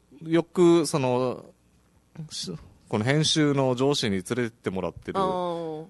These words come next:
Speaker 1: とこでも、東雲
Speaker 2: あ、
Speaker 1: あ、じゃあ、
Speaker 2: はい。
Speaker 1: あ、そう、それこそ沖縄チャンネルで。
Speaker 2: あ、そうある？うん、いや、行ったね。
Speaker 1: ですけど、東雲のカツカレー美味しいですよ。
Speaker 2: へー、カツカレーあるんだ。
Speaker 1: あっち、なんかカツだけでも美味しいやつ。
Speaker 2: あー。
Speaker 1: 昔は、本当は、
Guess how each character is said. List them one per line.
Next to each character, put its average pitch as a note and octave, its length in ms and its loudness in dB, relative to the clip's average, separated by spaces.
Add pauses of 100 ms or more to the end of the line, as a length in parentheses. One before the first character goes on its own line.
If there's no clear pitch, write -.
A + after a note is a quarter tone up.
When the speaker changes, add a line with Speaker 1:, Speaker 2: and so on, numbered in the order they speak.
(340)
Speaker 1:
と B2 80 -8
こ G#2 140 -2
で F#2 60 -6
も、 F#2 160 -8
東 - 200 -4
雲 F#3+ 220 0 (520)
Speaker 2:
あ、 B3 220 2
Speaker 1:
あ、 A3 40 0
じ A3 60 0
ゃ - 40 2
あ、 - 20 0
Speaker 2:
は D3 80 2
い。 - 20 4
Speaker 1:
あ、 - 40 -2
そ - 100 0
う、 - 20 4
そ F3 60 2
れ G#3 60 2
こ - 80 4
そ - 80 6
沖 - 140 2
縄 G#3+ 160 4
チ - 80 2
ャ G3+ 60 4
ン G3 60 0
ネ G3 100 2
ル F3 100 0
で。 E3 100 2
Speaker 2:
あ、 - 20 4
そ B3 120 4
う A3+ 40 2
あ - 20 0
る？ - 0 -
う - 0 -
ん、 - 40 0
い - 20 2
や、 G3+ 100 -2
行 G#3 120 -10
っ - 20 -20
た G3 140 -2
ね。 G3 160 -4 (220)
Speaker 1:
で C3+ 100 -4
す - 80 -16
け A2 80 -2
ど、 F#2+ 100 0
東 F#3+ 340 -2
雲 G3+ 200 2
の G3 120 0
カ G3 100 0
ツ - 120 -12
カ F#3+ 120 2
レ F#2+ 220 0
ー - 20 -2
美 E2+ 80 -4
味 G#2 40 -4
し - 100 -6
い - 20 -4
で G2+ 40 -4
す - 120 -12
よ。 - 80 -12 (160)
Speaker 2:
へ B3+ 340 2
ー、 B3+ 40 -2
カ C4 120 -10
ツ - 80 -16
カ D#4 80 -4
レ A#3+ 80 0
ー G#3 40 2
あ G3+ 40 0
る F3+ 80 -4
ん D#3 60 -10
だ。 C3+ 120 -12 (340)
Speaker 1:
あ - 60 -4
っ B2 100 -4
ち、 A#2+ 180 -6
な D3+ 100 2
ん - 40 -8
か - 120 -2
カ - 40 6
ツ - 160 -4
だ G3+ 120 2
け G3+ 140 2
で F3 80 4
も G#2 160 0
美 A2+ 80 0
味 - 40 -2
し - 120 -6
い G2 100 -6
や - 40 -10
つ。 - 40 -16 (120)
Speaker 2:
あ E3+ 720 -2
ー。 - 20 -20 (440)
Speaker 1:
昔 D#4 420 2
は、 B3 380 2
本 A3+ 200 -4
当 G#3 240 2
は、 D3 280 -2